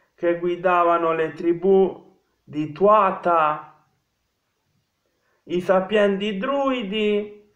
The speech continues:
e i talentuosi artigiani, i Dana. Dana è arti-, significa artigiano, i talentuosi artigiani.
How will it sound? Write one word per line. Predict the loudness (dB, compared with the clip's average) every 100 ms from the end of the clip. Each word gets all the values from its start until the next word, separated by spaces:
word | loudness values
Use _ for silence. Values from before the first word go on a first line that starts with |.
| _ _
e | 0 0
i | 2
talentuosi | 2 4 2 0 0 4 4 2 -4 -4 -4 -2
artigiani, | -2 -2 -6 -8 -8 0 2 4 2 0 -4 -4 -8 -12 -20 -14
i | -10 0
Dana. | 2 4 2 0 2 2 0 -2 -14 _ _ _ _ _ _ _ _ _ _
Dana | 0 2 2 2 2 0 -2
è | 0
arti-, | 0 -2 -8 -14 -10
significa | -6 -2 -2 -4 -6 -2 0 0
artigiano, | -2 -4 -12 -2 0 2 0 -2 -2 -4 -10 -16
i | -8
talentuosi | 0 0 0 -2 -2 0 0 -2 -10 -2
artigiani. | 0 0 -4 -12 -4 0 0 0 -4 -6 -8 -10